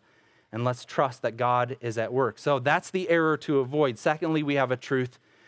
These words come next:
to apply. So if the temptation is to believe that we have the corner on truth or that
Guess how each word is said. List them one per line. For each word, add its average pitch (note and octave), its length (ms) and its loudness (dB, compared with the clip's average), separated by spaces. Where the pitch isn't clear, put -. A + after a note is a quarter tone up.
to B2+ 160 0
apply. B2+ 400 0
So D3+ 180 0
if D#3 120 -2
the C#3+ 80 -2
temptation D#3+ 760 -2
is D3 200 -2
to D3 100 -4
believe C#3+ 500 0
that B2+ 300 0
we D3 320 0
have E3 200 4
the D3 80 0
corner E3 440 2
on C#3 160 0
truth G#3 560 -2
or C3 200 2
that A#2+ 280 0